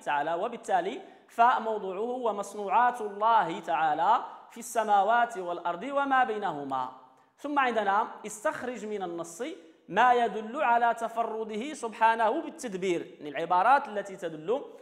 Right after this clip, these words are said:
على انفراد الله تعالى بالتدبير في هذا الكون. العبارة هي: "فلا تتحرك ذرة في السماوات والأرض من جماد ولا حيوان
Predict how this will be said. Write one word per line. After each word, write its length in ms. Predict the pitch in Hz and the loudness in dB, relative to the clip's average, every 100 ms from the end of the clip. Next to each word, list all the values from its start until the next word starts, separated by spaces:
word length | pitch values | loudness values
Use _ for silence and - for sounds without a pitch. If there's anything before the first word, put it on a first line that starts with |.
| - - | -14 0
على 160 | 160 190 | 2 2
انفراد 460 | 185 190 220 233 | 0 2 4 2
الله 360 | 202 214 214 185 | 0 2 2 2
تعالى 420 | 185 165 175 226 | 0 2 4 0
بالتدبير 840 | 196 202 - 156 143 165 185 226 | -2 -10 -12 -12 -10 -8 -8 -10
في 180 | 202 170 | -8 -2
هذا 160 | 180 170 | -2 -2
الكون. 340 | - 143 151 | -8 -8 -8
العبارة 460 | 165 202 240 247 214 | -6 -2 2 4 4
هي: 380 | 175 170 208 - - - - _ _ _ _ _ _ _ | 2 2 2 2 -4 -16 -20 _ _ _ _ _ _ _
"فلا 380 | - 220 254 285 | 2 4 6 4
تتحرك 800 | 269 254 233 - 269 254 240 226 | 2 -2 -2 -2 -2 0 -2 -2
ذرة 640 | 226 285 254 240 226 269 - - _ | -2 0 2 0 -2 -8 -12 -20 _
في 80 | - | -16
السماوات 840 | - - 226 226 220 247 254 240 180 | -10 -2 0 4 4 6 4 2 -4
والأرض 500 | 175 180 233 262 233 | -6 -2 0 0 -2
من 180 | 220 | -8
جماد 580 | 202 185 196 247 269 269 | -4 -2 2 2 2 -2
ولا 220 | 240 196 | -4 -2
حيوان 500 | 180 170 175 196 269 | -2 -2 0 2 0